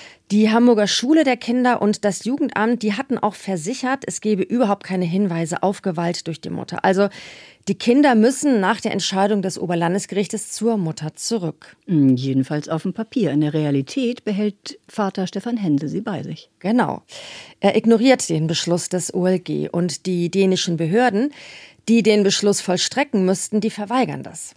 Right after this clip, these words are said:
Speaker 1: Die Kinder werden in Dänemark mehrfach von Psychologen befragt und da sie da offenbar so ein bisschen, ja, ich sag mal, zweideutige Situationen schildern, sagen die Behörden,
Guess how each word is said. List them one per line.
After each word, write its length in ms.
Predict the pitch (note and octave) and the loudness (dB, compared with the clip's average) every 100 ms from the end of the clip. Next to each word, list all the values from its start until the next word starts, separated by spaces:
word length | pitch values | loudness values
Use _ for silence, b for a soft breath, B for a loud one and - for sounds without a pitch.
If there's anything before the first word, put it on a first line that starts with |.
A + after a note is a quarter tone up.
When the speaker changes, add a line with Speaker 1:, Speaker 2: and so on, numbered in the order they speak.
| B B B B - | B B B B -6
Speaker 1:
Die 60 | G3 | -4
Kinder 320 | A3 B3+ A#3+ | 2 4 6
werden 260 | A3 A3 | 4 4
in 300 | A3 G#3 G#3 | 4 4 4
Dänemark 540 | F#3+ A#3 A#3 G#3 G#3 G3+ | 2 2 4 4 2 2
mehrfach 400 | G3+ A#3 A3 G3+ | 0 0 -2 -6
von 300 | - G3+ G3 | -2 0 0
Psychologen 580 | G#3 - F3+ G3 B3+ A#3+ | -4 -4 -2 0 0 -2
befragt 720 | A3+ - F3 G3+ D#4 D#4+ - | -4 -6 -2 0 -2 -4 -4
und 320 | A3 G#3+ - B B B - | -2 -2 -4 B B B -2
da 220 | G3+ A3 | 2 2
sie 100 | G#3+ | 2
da 160 | A3+ A3 | 4 4
offenbar 500 | - - A3 G#3+ G#3 | 2 -2 0 2 2
so 120 | G3 | 2
ein 80 | G#3 | 0
bisschen, 400 | G#3+ - G#3+ G3+ | 0 -2 0 2
ja, 340 | G3 F#3+ F#3+ F3+ | 4 2 0 -4
ich 80 | - | -4
sag 120 | F#3+ | -2
mal, 140 | F#3+ | -2
zweideutige 880 | - - E3+ F#3 A3+ G#3+ G3+ G#3+ G3+ | -2 -6 -2 0 0 2 0 0 -2
Situationen 560 | F3+ - G3 - G3 F#3+ | -4 -4 -8 -4 -4 -2
schildern, 640 | - F#3+ A#3+ G3 G3+ A3 | -4 0 0 2 0 0
sagen 340 | E3+ F#3 A3 | 0 0 0
die 80 | A3 | -2
Behörden, 560 | G3 F#3+ G#3 G#3+ A#3 | -2 0 2 2 0